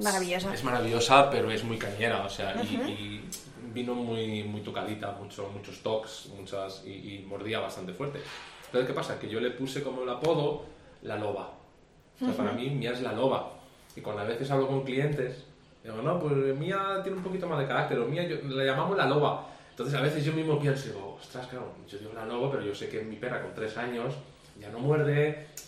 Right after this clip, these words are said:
Speaker 2: que enseña rápido dientes, pero luego lo vuelve", o sea, es una comunicación muy marcada, pero no es violenta, no es agresiva. Claro, yo digo, "Joder", digo,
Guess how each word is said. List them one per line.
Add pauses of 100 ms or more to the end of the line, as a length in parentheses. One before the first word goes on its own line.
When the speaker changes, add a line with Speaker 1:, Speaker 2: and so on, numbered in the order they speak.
(180)
Speaker 2:
que
enseña
rápido
dientes,
pero
luego
lo
vuelve",
o
sea,
es
una
comunicación
muy
marcada,
pero
no
es
violenta,
no
es
agresiva. (400)
Claro,
yo
digo,
"Joder",
digo,